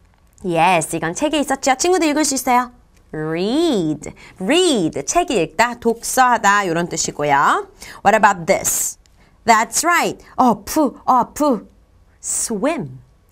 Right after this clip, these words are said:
Swim은 친구들 알고 있죠? 수영하다. Swim이라는 동작도 있고요. What about this? 어,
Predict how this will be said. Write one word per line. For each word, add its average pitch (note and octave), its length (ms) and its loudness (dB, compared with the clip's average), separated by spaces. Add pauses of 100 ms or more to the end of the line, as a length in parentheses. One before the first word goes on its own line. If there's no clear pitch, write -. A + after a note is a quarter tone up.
(200)
Swim은 B4+ 520 0
친구들 G4+ 340 0
알고 A3+ 260 0
있죠? D#4 300 0
수영하다. G#3+ 1200 0 (200)
Swim이라는 C#4 920 0
동작도 E3 420 -6
있고요. - 360 -4 (480)
What F3 140 2
about E3 200 -2
this? - 500 -4 (240)
어, F#4+ 60 6